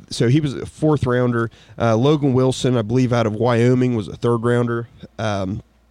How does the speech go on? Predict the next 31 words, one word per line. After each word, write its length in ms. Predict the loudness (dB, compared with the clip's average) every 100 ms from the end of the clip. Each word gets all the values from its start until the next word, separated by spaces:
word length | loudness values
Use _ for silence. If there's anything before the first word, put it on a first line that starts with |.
| _ _ _ -16
he, 280 | -4 -2 -2 -6
uh, 80 | -20 _ _ -16 -14 -14 _
put 160 | -4 -2
up 80 | -2
a 40 |
ton 200 | -4 -4
of 60 | -4
st-, 200 | -4 -2
uh, 260 | 0 -2 -4 -10 _ _ _ -6
ton 160 | -2
of 80 | -2
tackles 340 | -2 -2 -4 -4
in 140 | -2
college. 420 | -2 0 0 -4 -10 -20 -20 -6
You 120 | 0
know, 320 | 2 2 2 -2 -12 -16 -6
one 160 | -2 0
of 60 |
these 180 | 0 0
guys 300 | 0 -2 -2
have 160 | -4 -6
to 80 | -6
step 320 | -2 -2 -2
up. 180 | -4 0
And 120 | 0
then 80 | 0
there's 200 | 0 0
a 40 |
name 300 | 0 2 2
that 180 | 0 -2
nobody 640 | 0 2 2 0 0 -4